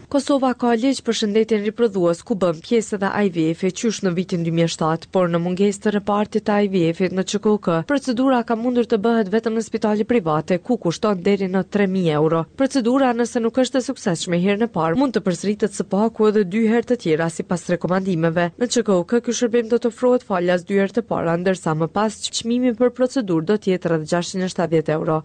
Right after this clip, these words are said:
Ndërtimi i repartit për I V F në Q K K ka nisur në vitin dy mijë njëzet dhe drejtuesit e atëhershëm të Q K K-s janë zëtuar se procedura do të nisë aplikohet në vitin dy mijë njëzet e një.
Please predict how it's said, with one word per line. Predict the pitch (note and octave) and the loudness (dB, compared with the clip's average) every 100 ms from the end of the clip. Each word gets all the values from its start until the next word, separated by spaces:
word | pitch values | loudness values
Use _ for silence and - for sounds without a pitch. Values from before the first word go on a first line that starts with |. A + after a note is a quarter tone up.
| - | -2
Ndërtimi | C4 A#3+ C4 A#3 | -2 0 -2 0
i | |
repartit | G3+ G3 G#3 G3 G3 | 0 0 0 0 -2
për | G3 F#3+ | 0 0
I | F3 | 2
V | G3 G3+ | 2 0
F | G3 G3+ | 0 -2
në | G3 | -4
Q | G3 G#3 | -2 0
K | A#3 A3+ | 0 2
K | F#3 E3 | 0 0
ka | G3 | -2
nisur | G#3+ A3 A3 | -2 -4 -2
në | G3+ G3 | -2 -2
vitin | A3 G#3 F3+ | -2 -4 -2
dy | G3+ | -2
mijë | G#3+ G#3 | 0 0
njëzet | G#3+ F#3 D#3 D#3 | 0 0 0 0
dhe | F3 | -2
drejtuesit | D#3+ D3+ F#3+ F#3+ G3+ G#3+ | 0 0 0 0 0 0
e | |
atëhershëm | G#3+ A3+ G#3 G#3 | 2 0 0 -2
të | G#3 - | -2 -2
Q | |
K | G#3+ A#3 A3+ | 2 2 2
K-s | D#3+ - | -2 -2
janë | B3+ B3 A#3 | -2 0 0
zëtuar | A#3 C4+ B3+ A3+ | 0 2 2 0
se | A#3+ | -4
procedura | - A3+ B3 G#3 E3 E3 | -4 -4 -2 0 2 2
do | F#3+ | 0
të | F3+ | 0
nisë | E3 G3+ - A3+ | -2 -4 -2 -2
aplikohet | A3+ A#3 - D#3 D#3+ | 0 -2 2 2 2
në | G#3+ | 0
vitin | F3 D#3 E3+ | -2 -2 -2
dy | D3+ | -2
mijë | C#3+ D3 | -2 0
njëzet | D3+ D3+ D3+ | 0 0 -2
e | F3+ | -2
një. | F3+ | 0